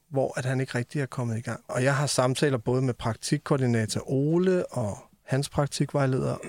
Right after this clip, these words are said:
og ham. Og vi prøver at sætte en kurs, og så, så går der de der par uger, hvor det er, at,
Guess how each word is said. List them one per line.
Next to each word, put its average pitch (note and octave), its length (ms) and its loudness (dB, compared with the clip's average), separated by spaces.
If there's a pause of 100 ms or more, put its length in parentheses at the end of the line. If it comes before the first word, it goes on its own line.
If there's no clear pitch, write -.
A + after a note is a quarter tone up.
(140)
og A#2+ 120 0
ham. G#2+ 220 -2 (280)
Og C#3+ 100 2
vi E3+ 80 4
prøver F3 280 4
at F#3 60 2
sætte F#3 180 4
en F3+ 60 2
kurs, - 560 0
og D3 100 0
så, D#3 180 2 (100)
så D#3 120 -2
går C#3 180 2
der C#3 80 2
de D3 120 -2
der C3 120 2
par - 200 -4
uger, E3+ 300 2
hvor D3 200 0
det C#3 120 0
er, A#2+ 160 2
at, - 200 -4